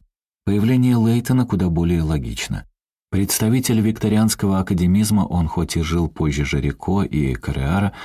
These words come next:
его творчество реализует заметно более ранний этап развития искусства, что делает этого художника их несостоявшимся предтечей. Тем не менее, нейросеть будто бы отмечает какой-то заложенный в картине принципиальный диссонанс,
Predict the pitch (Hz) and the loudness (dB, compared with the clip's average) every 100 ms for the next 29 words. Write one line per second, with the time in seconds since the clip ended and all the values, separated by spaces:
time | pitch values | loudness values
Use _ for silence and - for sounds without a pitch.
0 | - - 95 110 120 147 - - 117 110 | -18 -4 -2 0 0 -2 -2 -4 0 0
1 | 101 90 85 110 117 85 80 87 92 92 | 2 2 2 2 0 0 0 0 0 0
2 | 85 80 80 80 82 82 80 73 67 - | 0 2 0 0 0 0 2 0 -2 -4
3 | 69 - 65 69 - 67 67 - 104 - | -6 -4 -4 -4 -4 -6 -6 -4 -6 -2
4 | 104 - - - - - 107 131 127 123 | -4 -6 -20 -20 -8 -2 0 2 2 0
5 | 113 107 104 - 85 107 110 110 101 - | 0 0 -2 -2 0 0 0 0 -2 -2
6 | 92 - - 98 90 87 - 71 64 60 | -2 -2 -2 0 0 -4 -4 -4 -4 -4
7 | 71 67 - 69 - - - - - _ | -4 -4 -6 -6 -6 -8 -8 -10 -12 _
8 | _ _ _ _ - 95 98 101 98 95 | _ _ _ _ -2 2 4 4 4 4
9 | 87 90 87 82 80 - 104 73 76 87 | 4 4 2 0 -2 -2 -2 0 -2 -2
10 | 80 82 80 82 78 - 87 90 - 78 | 0 0 0 0 -2 -2 -2 -2 -4 -6
11 | - 82 80 78 78 82 85 82 - 78 | -4 -4 -2 -2 0 0 0 0 -2 -6
12 | 76 85 82 78 76 - - 82 85 85 | -2 -2 -2 -2 -4 -4 -4 -2 0 -2
13 | 92 - 104 62 55 - | -2 -2 0 0 -4 -8